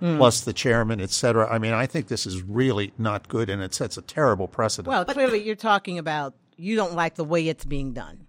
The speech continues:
Speaker 1: right?
Speaker 2: I don't think it should be done,
Speaker 1: You
Speaker 2: period.
Speaker 1: Well, I know you don't think it should be done, but, uh,
Speaker 2: But
Speaker 1: some people disagree with it. <laughs>
Speaker 2: Right,
Speaker 1: So, and
Speaker 2: right.
Speaker 1: the people who disagree have power and they're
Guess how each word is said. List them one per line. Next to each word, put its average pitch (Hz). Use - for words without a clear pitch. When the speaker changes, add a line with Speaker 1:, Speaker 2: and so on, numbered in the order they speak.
Speaker 1:
right? 175
Speaker 2:
I 135
don't 143
think 120
it 110
should 180
be 120
done, 107
Speaker 1:
You 123
Speaker 2:
period. 147
Speaker 1:
Well, 185
I 185
know 208
you 277
don't 302
think 294
it 254
should 247
be 175
done, 120
but, 156
uh, 131
Speaker 2:
But 98
Speaker 1:
some 202
people 247
disagree 277
with 196
it. -
<laughs> -
Speaker 2:
Right, 120
Speaker 1:
So, 277
and 226
Speaker 2:
right. -
Speaker 1:
the 220
people 294
who 285
disagree 254
have 190
power 185
and 170
they're 170